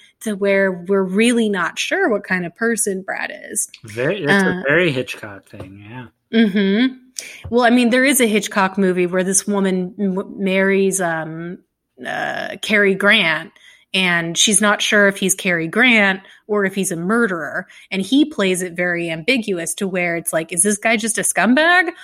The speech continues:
Speaker 1: or did he actually kill someone or is he
Speaker 2: Right.
Speaker 1: gonna kill her? Um, so that's kind of the same vibe that I would want Brad to have. Uh, but he asks her out. She accepts. Uh,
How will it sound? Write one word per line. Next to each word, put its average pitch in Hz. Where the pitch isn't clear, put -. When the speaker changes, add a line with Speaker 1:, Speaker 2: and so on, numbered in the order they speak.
Speaker 1:
or 214
did 185
he 196
actually 175
kill 262
someone -
or 180
is 175
he 175
Speaker 2:
Right. 165
Speaker 1:
gonna 170
kill 165
her? 196
Um, 190
so 254
that's 302
kind 294
of 294
the 240
same 226
vibe 180
that 175
I 175
would 175
want 175
Brad 160
to 160
have. 170
Uh, 180
but 175
he 247
asks 202
her 160
out. 233
She 151
accepts. 247
Uh, 190